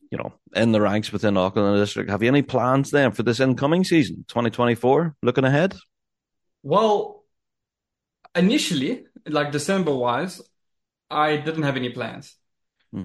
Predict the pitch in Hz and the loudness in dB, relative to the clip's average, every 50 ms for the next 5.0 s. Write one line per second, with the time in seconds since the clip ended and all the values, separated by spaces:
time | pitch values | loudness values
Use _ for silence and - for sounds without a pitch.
0 | 80 - 139 - 151 156 156 151 151 - - - - _ _ _ _ _ _ _ | -12 -8 -2 0 0 2 2 0 -2 -4 -12 -20 -20 _ _ _ _ _ _ _
1 | _ - - 139 151 196 247 240 - - 208 190 165 147 143 127 - - - - | _ -10 -4 -2 0 0 0 -2 -2 -2 -2 0 -2 -2 -4 -4 -6 -12 -18 -18
2 | - - 156 147 151 143 135 139 - 139 135 135 135 131 123 120 - _ - 139 | -14 -8 -6 -4 -4 -6 -6 -10 -8 -8 -6 -6 -6 -8 -10 -12 -16 _ -10 -8
3 | 127 139 156 160 143 127 120 117 113 127 175 175 - _ _ _ _ _ _ _ | -6 -4 -4 -2 -2 0 0 -2 -2 -2 -6 -8 -10 _ _ _ _ _ _ _
4 | _ _ - - 127 127 120 117 117 127 131 135 127 127 127 127 131 135 - | _ _ -8 -4 -4 -2 -2 -4 -4 -4 -4 -4 -2 -2 -2 -4 -6 -8 -12